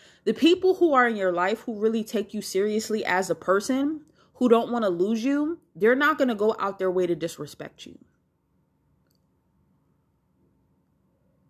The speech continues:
If you said with all of your conviction, what your discretions are when it comes to them or concerns or whatever,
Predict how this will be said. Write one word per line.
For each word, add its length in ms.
If 160
you 100
said 300
with 180
all 240
of 80
your 160
conviction, 840
what 180
your 100
discretions 580
are 180
when 140
it 100
comes 300
to 100
them 380
or 180
concerns 840
or 160
whatever, 640